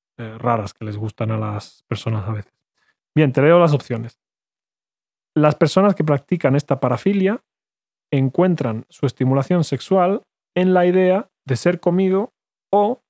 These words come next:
de comer la carne de otra persona. Opción número dos. A estas personas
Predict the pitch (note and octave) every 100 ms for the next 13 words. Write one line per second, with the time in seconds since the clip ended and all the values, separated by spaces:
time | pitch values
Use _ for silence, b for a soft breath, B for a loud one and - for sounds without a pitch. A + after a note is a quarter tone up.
0 | _ C#3 C3 B2+ C3+ D3+ E3 - C3+ B2+
1 | D3 D3 D#3 E3+ - C3 B2+ B2+ A2+ -
2 | - G#2+ G2 _ _ _ _ _ _ _
3 | _ _ _ _ _ C3 B2 E3+ E3+ D3+
4 | A#2 G#2+ - _ _ _ _ _ _ _
5 | _ _ D#3 E3 E3+ D#3 - A3 G3+ A3+
6 | -